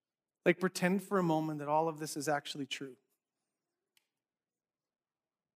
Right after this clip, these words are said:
So what are we afraid of? I mean, if God is good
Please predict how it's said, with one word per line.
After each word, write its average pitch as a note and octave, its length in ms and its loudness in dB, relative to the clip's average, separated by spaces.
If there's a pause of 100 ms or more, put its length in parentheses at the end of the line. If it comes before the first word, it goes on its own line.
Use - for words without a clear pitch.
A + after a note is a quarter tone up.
(260)
So - 140 -2
what E3 140 6
are F3+ 60 8
we E3 140 6
afraid C3+ 340 -4
of? - 80 -20 (1200)
I F3 60 4
mean, F#3+ 120 8
if F#3+ 140 4
God F#3 260 8
is F3+ 140 0
good C#3 320 -4